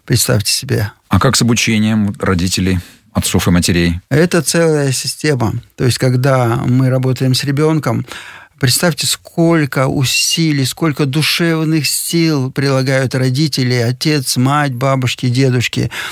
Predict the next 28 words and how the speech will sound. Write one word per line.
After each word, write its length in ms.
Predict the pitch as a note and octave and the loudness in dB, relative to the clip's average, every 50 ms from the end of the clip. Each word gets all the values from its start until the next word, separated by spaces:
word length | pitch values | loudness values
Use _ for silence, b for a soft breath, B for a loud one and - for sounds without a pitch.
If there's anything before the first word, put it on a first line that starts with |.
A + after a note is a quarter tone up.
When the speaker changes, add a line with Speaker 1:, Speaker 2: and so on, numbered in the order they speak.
| B B B | B B B
Speaker 1:
Поэтому 540 | - C#3 C#3 C#3+ C#3+ C3 - C3+ C3 C3 C3 | -2 0 0 2 0 0 2 2 2 2 2
я 160 | C3 C3 C3 | 2 2 0
считаю, 380 | B2+ - - - C#3+ C#3 C3+ A#2 | 0 -2 -2 -2 -2 0 0 0
что 260 | - - - A#2+ A#2 | -2 -2 -2 -2 -2
целая 420 | A2+ - - C#3 C3+ C3 C3 C3 | 0 0 0 0 2 2 2 0
система 560 | A#2+ - - B2+ - - - D3 C#3 C3+ C3 B2+ | 0 -2 -2 -4 -4 -2 0 0 2 2 2 2
работы 500 | B2+ C3 B2+ C3+ C#3 C3 B2+ - B2 A2+ | 2 0 2 2 0 0 0 0 -2 -2
с 160 | - - - - _ | -2 -4 -6 -10 _
папой, 380 | - B2 C3+ B2+ B2+ - B2+ B2+ | -2 0 0 0 0 0 0 0
с 100 | - - | 0 0
мамой, 340 | C#3 C3 C#3 C3+ B2+ B2 A#2+ | 0 0 2 2 2 0 0
с 60 | A#2 | 0
бабушкой, 480 | B2+ C3 C3 B2+ B2+ A#2+ - - B2+ | 0 0 0 0 -2 -2 -2 0 0
с 60 | A#2 B2 | 0 0
дедушкой, 480 | C3 D3+ D3+ C3+ A#2+ - - - A#2+ | 0 0 2 2 0 -2 -2 -2 -2
с 60 | - | -2
семьёй 420 | - - C3 C#3 C#3+ D#3 D#3 D3 C3+ | 0 0 0 0 2 2 2 0 0
должна 420 | B2 A#2+ A#2 A#2 A2+ B2 B2 B2 | 0 -2 -2 -2 -2 -2 -2 -2
быть 300 | B2 A#2+ B2+ A#2+ - B B B B B B B B B B | 0 -2 -2 -2 -4 B B B B B B B B B B
для 100 | - B2+ | -2 0
того, 180 | B2 C#3 C#3 C3+ | 2 2 2 2
чтобы 240 | B2 - C3+ C3 B2+ B2+ | 0 0 0 2 2 2
у 20 | |
них 180 | C3+ C#3 D3 B2+ | 2 2 2 2
достаточно 640 | B2+ B2 - - D#3 D3 B2 C3 A#2 - - B2+ | 0 -2 0 0 -2 0 0 -2 -2 -2 -2 0
было 180 | B2+ B2+ A#2+ A#2+ | 0 0 0 0
душевных 600 | A#2+ B2 B2 - - C#3+ C3+ B2 B2 B2+ B2+ - | 0 0 0 0 0 0 0 2 2 0 0 -2
сил, 340 | - - - D3 C3 A#2+ | -2 -2 -2 0 0 -2